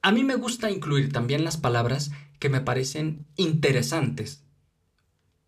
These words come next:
o incluso expresiones completas. Por ejemplo, hace poco vi una película y escuché la expresión, "This is driving me bonkers".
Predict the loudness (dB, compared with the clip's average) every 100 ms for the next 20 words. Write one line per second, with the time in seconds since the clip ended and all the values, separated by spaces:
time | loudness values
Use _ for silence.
0 | _ 0 4 4 2 -2 0 2 2 0
1 | -4 -4 -6 -2 -2 0 0 -2 -4 -4
2 | -2 -2 -4 -8 -12 -18 _ _ _ _
3 | _ _ _ _ _ _ _ _ _ _
4 | _ _ _ _ 4 4 4 2 2 -2
5 | -8 -16 -20 _ _ _ 0 0 2 0
6 | 2 2 2 0 0 -2 -2 -2 -2 -2
7 | -2 0 -4 -2 -2 0 -2 -2 -4 -6
8 | -6 -10 -12 -18 _ _ _ _ _ _
9 | _ _ _ -4 2 4 4 0 -2 0
10 | 2 4 4 2 2 2 2 4 4 2
11 | 2 0 -10 -20